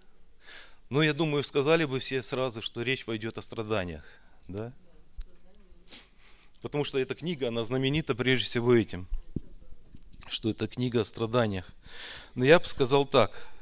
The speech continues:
э, я скажу так, э, в данном случае сегодня я буду говорить о детях, потому что эта книга говорит также и о детях.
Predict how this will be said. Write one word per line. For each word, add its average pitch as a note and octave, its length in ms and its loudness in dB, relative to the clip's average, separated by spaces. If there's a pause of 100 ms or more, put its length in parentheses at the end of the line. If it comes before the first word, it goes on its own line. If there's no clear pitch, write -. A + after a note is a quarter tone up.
э, - 680 -8
я A#2+ 140 2
скажу C3+ 280 0
так, - 340 6 (480)
э, - 60 -8 (320)
в G#2 400 -6
данном C#3+ 440 6
случае C#3 480 -2
сегодня A#2+ 600 0 (760)
я A#2 280 0
буду A2+ 240 -2
говорить A2+ 440 0
о A2+ 80 0
детях, A2 580 -6 (920)
потому A#2 320 0
что - 280 -6 (400)
эта C#3 240 0
книга C3 580 0 (100)
говорит A#2 480 0
также A2 460 0
и - 400 -6
о A#2+ 180 0
детях. G#2+ 720 -2